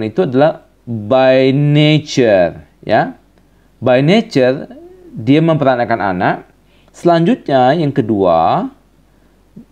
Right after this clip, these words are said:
oleh tindakan bebas atau free action, yakni mencip-, memproduksi yang lain di luar dirinya sendiri, yaitu ciptaan, ya.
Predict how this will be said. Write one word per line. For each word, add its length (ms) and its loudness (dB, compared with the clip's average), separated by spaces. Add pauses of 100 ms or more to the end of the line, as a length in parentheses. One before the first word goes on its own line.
(200)
oleh 320 2
tindakan 720 0
bebas 720 0
atau 320 -6
free 400 0
action, 560 -4 (800)
yakni 640 -2 (160)
mencip-, 480 -4
memproduksi 640 -2
yang 160 0
lain 320 2
di 160 0
luar 400 2
dirinya 480 -6
sendiri, 480 -10 (560)
yaitu 320 2
ciptaan, 640 -2 (160)
ya. 320 -2